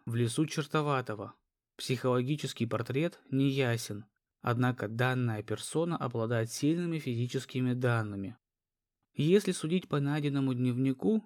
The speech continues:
в норе рядом с жертвой по имени и фамилии Виталий Разничный, то можно сказать, что жертвы пребывали в психозе. Не исключено, что данная группа сама себя поубивала, пока по неизвестным мотивам,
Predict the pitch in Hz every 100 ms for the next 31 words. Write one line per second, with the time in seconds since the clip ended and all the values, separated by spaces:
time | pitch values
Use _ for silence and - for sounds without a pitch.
0 | - 127 131 135 127 123 123 120 117 120
1 | 123 117 - 101 117 123 127 127 117 110
2 | 107 117 120 120 110 104 - - 120 123
3 | 139 131 123 123 131 139 131 117 101 -
4 | 101 101 _ _ _ _ _ 123 131 175
5 | 208 - 190 151 135 120 - - - 123
6 | 127 156 196 190 147 123 123 156 156 -
7 | 170 - 135 120 104 - _ _ _ _
8 | _ _ _ 135 175 220 - 208 196 -
9 | 214 180 117 110 - 127 135 131 123 110
10 | 110 143 196 143 - 127 120 - 117 147
11 | 151 151 139 143 131 123 110 98 - _
12 | _ _ - 127 - 170 147 131 120 113
13 | 127 147 147 143 143 - 127 107 95